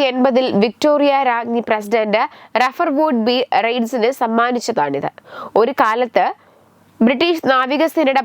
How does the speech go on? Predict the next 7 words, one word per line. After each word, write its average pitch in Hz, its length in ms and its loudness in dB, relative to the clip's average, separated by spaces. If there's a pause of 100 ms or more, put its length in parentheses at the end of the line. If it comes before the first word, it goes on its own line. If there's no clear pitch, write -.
ഭാഗമായിരുന്ന 240 640 -2 (180)
എച്ച് - 260 -8
എം 262 60 -4 (140)
എസ് - 160 -12 (160)
റെഡ് 208 240 -4
സല്യൂട്ടിന്റെ 214 600 0 (920)
ഓക്ക് 269 300 0